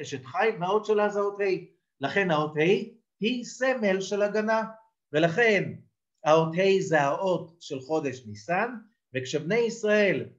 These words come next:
רוצים להינצל מהמגפה של מכת בכורות, הם שמים סימן של האות ה', אומר הזוהר, על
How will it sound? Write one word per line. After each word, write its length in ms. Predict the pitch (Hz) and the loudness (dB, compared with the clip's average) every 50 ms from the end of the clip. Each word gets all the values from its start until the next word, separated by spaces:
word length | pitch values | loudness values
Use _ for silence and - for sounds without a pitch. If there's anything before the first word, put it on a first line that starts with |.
| _ _ _ _ _ _ _ _ _ _ - | _ _ _ _ _ _ _ _ _ _ -8
רוצים 400 | 123 127 151 151 - 226 226 226 | -4 -4 -4 0 2 2 2 2
להינצל 500 | 208 185 170 160 156 160 160 208 214 208 | 0 0 0 0 0 0 0 2 2 2
מהמגפה 760 | 196 185 170 160 151 151 143 143 143 147 147 - - 220 202 165 135 - - - _ _ _ _ _ | 2 2 2 2 2 0 -2 -2 -2 -4 -4 -2 0 2 2 2 0 -4 -10 -18 _ _ _ _ _
של 320 | - - - 202 202 190 175 | -14 -6 -2 -2 0 2 0
מכת 300 | 160 160 165 180 175 160 147 | 0 2 2 2 2 2 0
בכורות, 560 | 143 - 120 123 123 160 233 277 277 269 - - - _ _ _ _ _ - | -4 -4 -2 -2 2 4 6 6 4 4 0 -10 -18 _ _ _ _ _ 2
הם 240 | 202 240 254 240 | 4 4 4 2
שמים 640 | 214 - - 202 175 175 196 226 233 233 233 233 233 233 | -2 -4 -2 -2 0 0 0 0 0 0 0 -2 -6 -12
סימן 600 | - - - - 165 165 165 185 196 202 202 202 196 | -16 -14 -8 -6 -4 -4 -2 0 0 0 0 -2 -6
של 220 | - - 165 151 | -8 -6 -4 -2
האות 280 | 160 165 175 165 165 - 156 | 0 0 0 -2 -4 -4 -2
ה', 260 | 180 190 202 214 208 | 0 0 2 2 0
אומר 260 | 175 147 151 151 143 | 0 -2 -6 -6 -6
הזוהר, 480 | 135 135 - - 190 208 202 196 190 190 - - _ _ _ _ _ _ | -8 -8 -6 -2 0 2 2 2 0 -2 -8 -20 _ _ _ _ _ _
על 360 | - 170 190 202 196 208 202 | 0 2 2 2 2 -2 -6